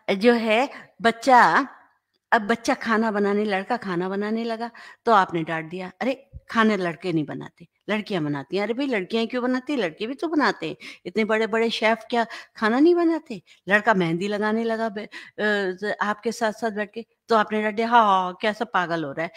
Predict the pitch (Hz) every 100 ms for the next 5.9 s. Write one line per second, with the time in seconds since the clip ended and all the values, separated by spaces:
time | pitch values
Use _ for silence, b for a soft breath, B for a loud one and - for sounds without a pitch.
0 | B - 202 202 180 180 208 190 208 196
1 | 190 208 208 196 185 170 185 185 180 170
2 | 170 175 175 170 170 - B B 254 359
3 | - 508 508 349 185 165 - - 185 185
4 | 226 214 - 247 214 208 226 226 226 214
5 | 220 233 - 208 214 214 269 339 165